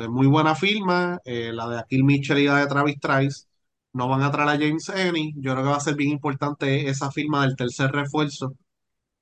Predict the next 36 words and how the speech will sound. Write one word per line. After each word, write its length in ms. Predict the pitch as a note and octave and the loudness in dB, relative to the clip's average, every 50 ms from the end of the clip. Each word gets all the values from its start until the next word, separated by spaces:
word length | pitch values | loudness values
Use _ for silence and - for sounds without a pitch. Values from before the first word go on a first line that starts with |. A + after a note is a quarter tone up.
| _ _ _ _ _ - | _ _ _ _ _ -8
eh, 720 | - B2 A#2+ A#2 A#2 A2+ A2 A2 G#2 G2+ G2+ G2 F#2+ F#2+ - _ _ _ _ _ _ _ _ _ _ _ - | -6 -4 -2 -2 -2 -2 -2 -4 -4 -4 -6 -8 -10 -12 -14 _ _ _ _ _ _ _ _ _ _ _ -2
para 260 | C3 B2+ B2 A#2+ A#2+ | 0 2 2 2 2
ver, 240 | A#2+ B2 C3 C#3 C#3 C#3 C#3 C#3 - - - | 2 2 2 2 2 2 -2 -4 -12 -10 -4
¿verdad?, 300 | C3 B2 B2+ C3 C3+ C#3 C#3 C3+ - - | 0 2 2 4 2 2 0 -2 -4 0
cuán 260 | C#3 C#3+ D3 C#3+ C#3 | 2 2 2 2 0
serios 400 | C#3 F3 D#3+ D3 D3 C#3 C#3 C#3 | 0 2 2 2 2 2 0 -2
están 220 | C3+ D3 C#3 C#3 C#3+ | 0 0 0 0 2
en 100 | C#3 C3 | 2 2
la 120 | B2+ B2 | 0 0
competencia, 640 | C3 B2+ B2+ - C3+ C3 D3+ E3+ F#3 F#3 - D#3+ C3 | -2 -4 -4 -2 -2 0 0 0 -2 -2 -2 -2 -2
porque 460 | B2+ B2 A#2+ - - A#2+ A#2+ B2 B2 - | -2 -4 -6 -4 -4 -2 -2 -2 -4 -2
por 120 | - C#3 C3+ | 2 4 4
lo, 180 | C3+ C3 C3+ C3+ | 4 4 2 -2
viendo 380 | C3 C3 C#3 C#3+ C#3+ E3 F3 | -2 0 2 2 2 2 2
el 60 | F3+ | 2
B 140 | F#3 F#3+ F#3 | 2 0 0
C 120 | F#3 G3 F#3+ | 0 -2 -2
N 80 | G3 F#3 | -2 -2
así 180 | F3+ F#3+ G3 | -4 -4 -4
por 160 | F#3 G3 F#3 F3+ | -2 -2 0 0
encima, 580 | D#3+ C#3 C#3 C#3 E3+ F#3 F3+ D3 B2 A#2 - _ _ _ _ _ _ _ _ _ _ _ _ _ _ _ _ _ _ _ _ _ _ | -2 -2 -6 -6 -4 -4 -2 -2 -4 -6 -8 _ _ _ _ _ _ _ _ _ _ _ _ _ _ _ _ _ _ _ _ _ _
yo 120 | C#3+ C#3 C3+ | -2 0 2
creo 140 | D3+ E3 F3+ | 2 2 2
que 100 | F3+ D3+ | 0 0
fuera 320 | C#3 - C#3+ C#3+ D3 D#3+ | 0 0 0 2 4 4
de 60 | F3 F3 | 4 4
Arecibo 1400 | F3 F3 D#3 - - - F3+ F3+ F3+ F#3 F3+ F3 E3+ E3 E3+ E3+ E3+ E3 E3 E3 E3 D#3+ D#3+ D#3+ D#3 D#3 D#3 - | 4 2 0 -2 -4 -4 -2 -2 0 2 2 2 2 2 2 2 2 2 0 0 0 -2 -2 -2 -2 -2 -4 -4
o 220 | D#3 D3 C#3+ C#3 | -4 -6 -4 -4
Ponce, 560 | C#3 D#3 D#3+ F3 F3 F3 E3 E3 - E3+ D#3 - | -2 0 0 2 2 0 -2 -4 -4 -4 -4 -2
que 80 | D3+ | -2
hay 140 | C#3+ D3 D3+ | -2 -2 -2
mucha 340 | D#3+ D#3 D#3 - E3+ D#3+ D#3+ | -4 -4 -4 -4 -4 -2 -2
incertidumbre 1000 | D#3+ D#3+ - - D#3+ D#3 D3+ - E3 D3+ D3 D3+ D#3 D#3+ D#3+ E3 D#3+ D#3 D3 D3 | -4 -6 -4 -2 -2 -2 0 0 2 2 4 6 6 4 4 2 0 -2 -2 -2
y 80 | C#3 C#3 | -2 0
todo 320 | D3 D3+ D3+ D3+ D#3 D#3+ E3 | 0 0 2 2 2 2 0
eso, 360 | D#3 C#3 - B2+ B2+ C3 | -2 -4 -6 -8 -12 -12